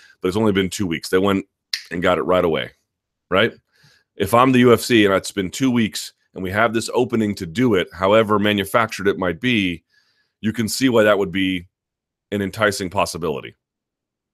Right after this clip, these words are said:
So at least it's something to consider, that rather than us being like, "You know, this is not going to help two oh six," think of it as,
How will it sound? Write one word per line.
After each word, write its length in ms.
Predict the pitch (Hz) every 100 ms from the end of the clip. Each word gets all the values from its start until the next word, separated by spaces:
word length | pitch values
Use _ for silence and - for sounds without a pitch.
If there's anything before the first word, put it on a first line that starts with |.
| _ _ _ _ -
So 140 | - 113
at 60 |
least 200 | 131 143
it's 120 | 107
something 220 | 120 110 95
to 80 |
consider, 580 | 95 76 - 90 64 58 _ _ _ _ _ -
that 240 | 92 90 -
rather 240 | 107 131 123
than 440 | 113 104 90 87 -
us 120 | 95
being 200 | - 101
like, 240 | 87 82 - _ _ -
"You 100 | 123
know, 200 | 135 165
this 200 | 113 -
is 120 | 92
not 220 | 110 98
going 180 | 98 92
to 80 | -
help 260 | 87 107 -
two 160 | 87
oh 40 | 73
six," 440 | - 104 - - _ - _ _
think 140 | 113
of 40 | 107
it 60 |
as, 260 | 90 82 78